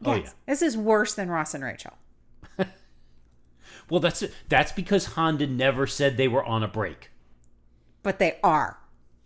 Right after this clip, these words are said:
Speaker 2: They are on a break.
Speaker 1: You know, and when they first came to Formula One, they weren't really very good together. So they, well, actually, the first time that they came to Formula One, they were really, really good together.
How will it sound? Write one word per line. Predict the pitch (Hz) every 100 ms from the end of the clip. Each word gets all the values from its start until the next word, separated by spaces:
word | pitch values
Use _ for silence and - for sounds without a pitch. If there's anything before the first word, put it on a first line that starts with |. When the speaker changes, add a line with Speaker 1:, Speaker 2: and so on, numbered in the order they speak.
| - - -
Speaker 2:
They | 185
are | 156 165 -
on | 214 175 175 170 170 - - - -
a | 180
break. | 143 165 143 - - - - - - -
Speaker 1:
You | 107
know, | 95 95
and | 110 107 113 117
when | 117
they | 104
first | 80 - 156 185 -
came | 170 160 156
to | 165
Formula | - 165 151 147 143
One, | 143 143 143 135 - - -
they |
weren't | 95 117 139 127
really | 131 143 143
very | 120 120 120
good | 117 98 143 147
together. | - 151 147 147 139 151 151 156 147 - -
So | -
they, | 110 98
well, | 104 127 131
actually, | 117 135 -
the | 110
first | - 160 175
time | 123 98
that | 85
they | 92
came | - 92
to |
Formula | - 101 90
One, | 82
they | 90
were | 85
really, | 92 202 208 127
really | 98 85
good | - -
together. | - - -